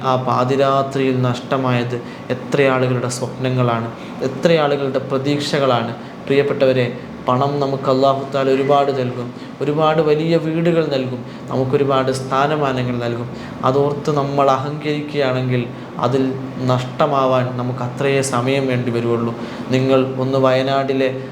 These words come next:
അവർ താമസിക്കുന്ന ക്യാമ്പുകളിലേക്ക്, രക്ഷപ്പെട്ടവർ താമസിക്കുന്ന ക്യാമ്പുകളിലേക്കൊന്ന് പോകണം. അവിടെ വലിയ കോടീശ്വരനാണെങ്കിലും, ഏ, ഒന്നുമില്ലായ്മയിൽ നിന്നും ഒന്നുമില്ലാതെ ജീവിച്ചവരാണെങ്കിലും അവർക്കുള്ളത് അവരുടുത്തിരിക്കുന്ന ആ ഒരു തുണിയും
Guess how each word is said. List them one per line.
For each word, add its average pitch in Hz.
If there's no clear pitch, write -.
അവർ 135
താമസിക്കുന്ന 135
ക്യാമ്പുകളിലേക്ക്, 131
രക്ഷപ്പെട്ടവർ 131
താമസിക്കുന്ന 127
ക്യാമ്പുകളിലേക്കൊന്ന് 127
പോകണം. 123
അവിടെ 135
വലിയ 143
കോടീശ്വരനാണെങ്കിലും, 147
ഏ, 127
ഒന്നുമില്ലായ്മയിൽ 170
നിന്നും 160
ഒന്നുമില്ലാതെ 165
ജീവിച്ചവരാണെങ്കിലും 143
അവർക്കുള്ളത് 131
അവരുടുത്തിരിക്കുന്ന 127
ആ 123
ഒരു 127
തുണിയും 127